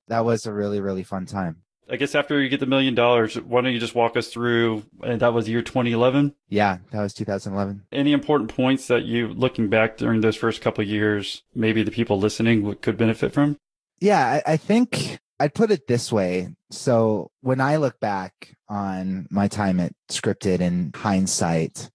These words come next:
Speaker 1: I think at some point in the, in the interview, we'll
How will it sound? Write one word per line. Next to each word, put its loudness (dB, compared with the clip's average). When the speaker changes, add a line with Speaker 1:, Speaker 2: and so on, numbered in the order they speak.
Speaker 1:
I -2
think -6
at -4
some 0
point 2
in 0
the, -2
in -2
the -2
interview, 0
we'll 2